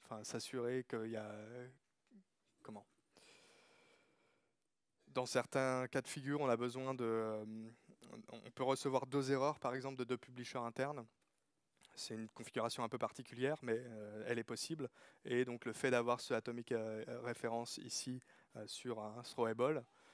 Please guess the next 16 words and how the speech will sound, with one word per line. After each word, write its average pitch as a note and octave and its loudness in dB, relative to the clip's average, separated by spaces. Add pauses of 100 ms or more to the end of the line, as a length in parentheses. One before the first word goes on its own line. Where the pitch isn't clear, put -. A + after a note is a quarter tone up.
(220)
euh, G#2+ -4
va A2 0
nous A#2+ 0
permettre B2 4
d'agréger B2 2
ces C3 -2
deux A#2 0
erreurs C3 2
et A2+ -2
de A2+ -2
ne G#2+ 0
pas B2+ 2
en B2 2
louper B2 0
une, C3 -4 (320)
euh, A2 -12